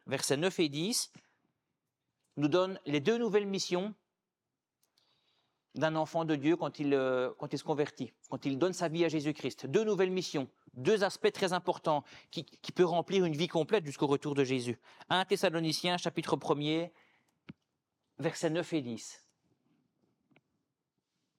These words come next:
Car on raconte à notre sujet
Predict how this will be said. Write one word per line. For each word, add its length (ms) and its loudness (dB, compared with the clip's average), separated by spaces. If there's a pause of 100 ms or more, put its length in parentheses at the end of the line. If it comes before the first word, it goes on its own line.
(1200)
Car 160 2
on 100 0
raconte 420 -2
à 440 0
notre 280 -4
sujet 480 -2